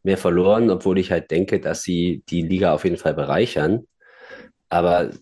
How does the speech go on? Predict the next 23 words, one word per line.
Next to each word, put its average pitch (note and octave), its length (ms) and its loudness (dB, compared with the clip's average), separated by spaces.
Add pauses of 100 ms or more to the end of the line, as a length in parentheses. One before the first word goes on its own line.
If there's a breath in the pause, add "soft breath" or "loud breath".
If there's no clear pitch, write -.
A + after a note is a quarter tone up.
das - 220 -4
hast G#2+ 240 -4
du G#2+ 40 2
dem F#2+ 240 0
Spiel A2 360 0
irgendwie G#2 360 0
auch - 180 -4
angemerkt. D#2+ 880 -4
Ähm, D2+ 600 -2
da D#2+ 160 0
hat F#2 200 -2
die, F2 360 0
die - 120 -2
letzte F2+ 340 -2
Gegenwehr G2 580 0 (260)
gefehlt A2+ 640 -2 (640 loud breath)
und F#2+ 360 -4
wir G2+ 160 2
haben G2+ 320 0
sehr G2+ 260 0
schnell, A#2 640 0 (260)
sehr G2 240 -4
früh D3 560 -2